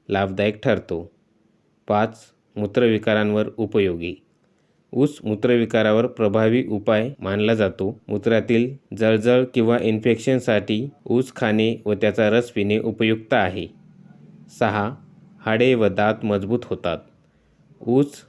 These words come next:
चघळल्याने दात आणि हिरड्यांना व्यायाम होतो, ज्यामुळे दात मजबूत होतात. तसेच हाडांना आवश्यक पोषक तत्वे मिळतात. सात, त्वचेसाठी फायदेशीर. ऊसामध्ये असणारे ग्लायकोलिक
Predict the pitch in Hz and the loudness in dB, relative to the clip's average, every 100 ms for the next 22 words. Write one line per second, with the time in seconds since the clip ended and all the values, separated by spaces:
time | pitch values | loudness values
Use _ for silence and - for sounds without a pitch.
0 | _ 113 107 120 110 104 110 127 - 92 | _ 0 2 4 4 2 0 -2 -6 -4
1 | 107 120 117 107 110 107 107 104 107 104 | 0 0 0 0 0 2 2 2 0 0
2 | 104 98 101 104 104 98 95 98 - 101 | -2 0 2 2 0 -4 -4 -6 -4 0
3 | 101 101 104 101 98 107 110 104 101 98 | 0 2 2 0 2 0 -2 -4 -4 0
4 | 131 139 101 95 104 107 _ - 101 117 | -2 0 -2 0 -2 -2 _ -6 -2 0
5 | 120 - _ - 101 110 110 110 123 - | -2 -4 _ -4 -2 0 0 0 -2 -2
6 | 101 101 127 123 107 101 117 110 101 - | -4 -2 -2 -2 -2 0 -2 -2 -6 -2
7 | 104 131 - 107 95 92 85 - _ _ | -2 -2 -2 -4 -2 -4 -6 -10 _ _
8 | _ _ _ _ _ _ - 104 107 - | _ _ _ _ _ _ -4 0 0 -4
9 | _ - 98 113 110 104 95 104 104 98 | _ -2 -2 0 -2 -2 -4 -4 -2 0
10 | 113 113 123 143 - _ _ _ _ _ | 0 0 -2 -2 -10 _ _ _ _ _
11 | _ - 104 139 131 120 120 101 - 110 | _ -10 -2 0 2 2 2 2 0 0
12 | 107 113 120 - 95 101 104 101 120 113 | 2 0 -2 -12 -6 -2 -2 0 0 2
13 | 123 | 0